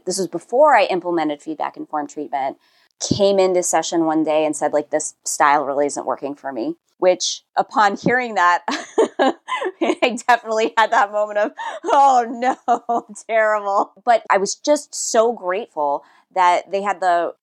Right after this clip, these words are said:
self-confidence or wherewithal to tell me, "This isn't working. Here's what I would like instead." And I know that not every client, especially after hearing the guests on our show,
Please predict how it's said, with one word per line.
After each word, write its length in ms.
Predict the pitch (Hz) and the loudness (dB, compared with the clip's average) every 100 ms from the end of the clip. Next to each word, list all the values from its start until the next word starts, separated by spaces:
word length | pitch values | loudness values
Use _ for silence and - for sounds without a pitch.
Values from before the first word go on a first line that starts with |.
| - | -16
self-confidence 840 | - 180 190 180 180 202 170 156 | 2 2 2 0 0 0 -4 -2
or 120 | 160 | -2
wherewithal 600 | 160 175 240 190 147 156 | 0 2 2 2 2 2
to 140 | - 180 | -2 -6
tell 240 | - 196 | -2 0
me, 240 | 190 185 185 - _ | 0 -4 -6 -14 _
"This 300 | 180 269 - | 2 2 2
isn't 260 | 220 196 | -2 -2
working. 400 | - 185 180 160 - _ - | 0 -2 -2 -6 -6 _ -6
Here's 360 | 294 285 247 | 0 0 0
what 160 | 190 170 | 2 2
I 100 | 156 | 2
would 180 | 151 139 | 0 -2
like 440 | 123 52 - _ _ _ - | -2 -4 -10 _ _ _ -2
instead." 580 | 160 151 - - 62 - _ _ | 0 0 -2 -2 -2 -4 _ _
And 120 | - 214 | 0 2
I 120 | 214 | 2
know 280 | 220 220 226 | 4 4 4
that 200 | 220 190 | 2 2
not 340 | 185 185 170 - | 2 4 2 0
every 260 | 170 175 | 0 -2
client, 400 | 170 185 175 127 - | -4 -4 -2 -2 -4
especially 480 | - 208 196 190 | -2 0 0 2
after 220 | 156 165 170 | 0 0 -4
hearing 460 | 175 165 160 - | -2 -2 -2 -4
the 80 | - | -2
guests 240 | 170 160 165 | 0 0 0
on 100 | 156 | -2
our 120 | 156 | -4
show, 460 | - 262 220 156 | -2 2 2 2